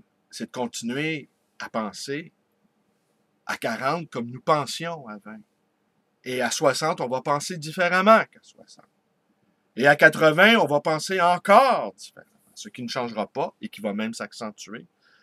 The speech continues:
c'est les traits de notre caractère. Eh bien, ceux-là, ils vont s'accuser. Ils vont devenir de plus en plus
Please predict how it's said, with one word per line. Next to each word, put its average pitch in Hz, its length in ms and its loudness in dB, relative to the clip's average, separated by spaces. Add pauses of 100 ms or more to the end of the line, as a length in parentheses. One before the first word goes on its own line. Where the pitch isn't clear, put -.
(560)
c'est 208 220 4
les 185 220 4
traits 147 380 -4
de 113 40 -10
notre 101 280 -10
caractère. - 640 -16 (640)
Eh 92 80 -14
bien, 101 160 -8
ceux-là, 123 300 -2
ils 120 120 -2
vont 98 160 -8
s'accuser. 90 680 -12
Ils 87 100 -20
vont 98 360 -8 (380)
devenir 123 300 -2
de 139 80 0
plus 165 260 -6
en 135 120 -2
plus 139 400 -8